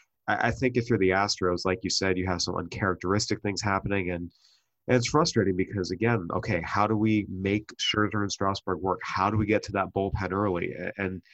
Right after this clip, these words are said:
they've done that better than a <laughs> lot of other teams have done this postseason,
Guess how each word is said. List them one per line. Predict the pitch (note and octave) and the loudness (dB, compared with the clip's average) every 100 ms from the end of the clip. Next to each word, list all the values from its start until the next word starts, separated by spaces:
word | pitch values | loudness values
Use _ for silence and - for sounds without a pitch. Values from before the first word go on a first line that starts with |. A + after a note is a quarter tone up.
| - - _ - | -20 -20 _ 2
they've | A#2 G2+ - | 2 0 0
done | A2 C3 | 2 4
that | A#2 F2+ E2+ | 2 0 0
better | G#2 A2 A2 | 2 4 4
than | G2 | 2
a | F#2+ | 2
<laughs> | F#2+ - | 2 4
lot | A#2 | 6
of | A2+ G#2 | 4 4
other | B2 A#2 | 4 4
teams | - G2 F#2 | 2 -2 -2
have | F2 | -2
done | G2 A#2 G#2 | 0 2 2
this | F2+ | 0
postseason, | - G2 F#2 A2 B2 G2 F2 | 4 4 4 2 2 0 -4